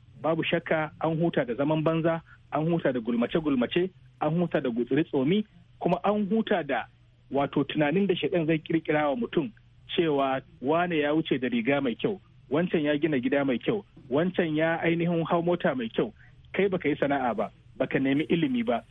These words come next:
daga nan sai ka fara tunanin cewa ai kai ma dan adam ne, kana da buƙatar hawa motar, kana da buƙatar ginin gidan, kana da buƙatar auren matar, amma yaya za ka samu?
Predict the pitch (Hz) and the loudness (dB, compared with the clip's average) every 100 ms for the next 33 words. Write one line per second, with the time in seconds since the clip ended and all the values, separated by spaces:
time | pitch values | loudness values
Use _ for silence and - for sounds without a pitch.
0 | - - 127 123 151 156 170 143 151 147 | -20 -8 -2 0 0 0 -2 0 -2 0
1 | 127 120 139 143 165 139 131 - - 170 | 0 0 0 0 0 0 0 0 0 0
2 | 160 160 165 - 147 208 196 - - - | 0 0 -2 0 0 -2 -4 -12 -4 -2
3 | 143 123 139 160 151 135 151 156 165 180 | 0 -2 -2 -2 -2 0 0 0 0 0
4 | 160 - - - - 160 135 123 131 160 | -2 -4 -18 -8 -2 -2 -2 -2 -2 0
5 | 139 156 160 123 160 185 160 - - - | 0 0 0 0 0 0 -2 -10 -20 -4
6 | 160 160 139 131 156 175 175 143 151 156 | 0 0 0 -2 0 0 0 -2 0 0
7 | 170 151 127 160 - - - - 156 151 | 2 0 0 -2 -4 -16 -20 -2 -2 0
8 | 156 185 180 143 139 139 131 156 156 131 | 0 0 0 0 0 2 0 0 -2 -4
9 | 135 117 101 | -2 -2 -6